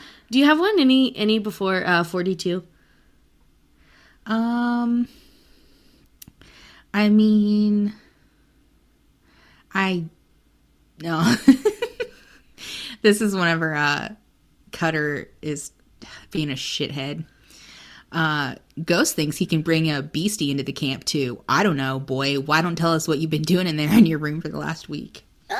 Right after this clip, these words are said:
Speaker 2: And, like, I will say, I'm sure it's very, I wish we kinda had more middle ground. I think the best middle ground we've seen as,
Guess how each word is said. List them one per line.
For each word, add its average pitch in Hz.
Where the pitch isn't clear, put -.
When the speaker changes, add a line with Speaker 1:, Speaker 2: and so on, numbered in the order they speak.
Speaker 2:
And, 170
like, 339
I 415
will 403
say, 202
I'm 277
sure 269
it's 453
very, 202
I 240
wish 262
we 539
kinda 262
had 185
more 170
middle 165
ground. 202
I 202
think 349
the 180
best 156
middle 151
ground 143
we've 139
seen 139
as, 139